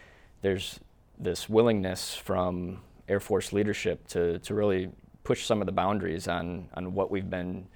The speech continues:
doing in the past and what we've been comfortable doing. Sometimes fall back into these long timelines, but there's this, this genuine interest from leadership in, in, um, um, you know, pushing down delegations, doing what we can to,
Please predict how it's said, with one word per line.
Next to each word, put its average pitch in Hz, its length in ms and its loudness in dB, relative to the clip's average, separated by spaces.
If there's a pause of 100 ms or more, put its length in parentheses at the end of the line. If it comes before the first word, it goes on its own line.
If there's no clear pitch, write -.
(200)
doing 98 260 2
in 87 80 -2
the 80 60 -6
past 95 440 -2
and 87 140 -6
what 92 220 0 (680)
we've 98 240 -2
been 90 320 -4 (340)
comfortable 110 380 0
doing. 113 420 2 (400)
Sometimes 101 840 -4 (160)
fall 98 220 2
back 98 280 2
into 98 240 -4
these 95 240 -6
long 95 380 -2
timelines, 101 640 -2
but 95 280 -2 (280)
there's 98 140 -4
this, 90 220 -6 (100)
this - 220 -10
genuine 98 440 -2
interest 95 380 -2
from 92 160 -4
leadership 95 480 -2
in, 87 220 -6 (440)
in, 90 400 -4
um, 90 420 -8 (460)
um, - 240 -14 (100)
you 90 80 -8
know, 80 80 -6
pushing 98 340 0
down 98 180 4
delegations, 92 640 0
doing 98 200 0
what 95 120 0
we 92 80 -2
can 92 320 -6
to, 92 320 -4